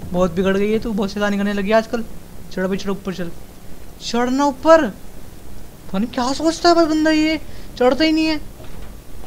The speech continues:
ऑलराइट, तो अभी हम ऊपर जाने वाले हैं। यहाँ पे सिर्फ एक chair रखी हुई है और कुछ नहीं है। इस Chair का यूज़ क्या है पता, ये भी नहीं पता,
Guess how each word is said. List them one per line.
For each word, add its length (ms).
ऑलराइट, 460
तो 80
अभी 120
हम 60
ऊपर 220
जाने 200
वाले 220
हैं। 140
यहाँ 440
पे 80
सिर्फ 220
एक 120
chair 320
रखी 260
हुई 80
है 60
और 60
कुछ 200
नहीं 260
है। 60
इस 140
Chair 160
का 80
यूज़ 300
क्या 180
है 60
पता, 260
ये 240
भी 160
नहीं 100
पता, 340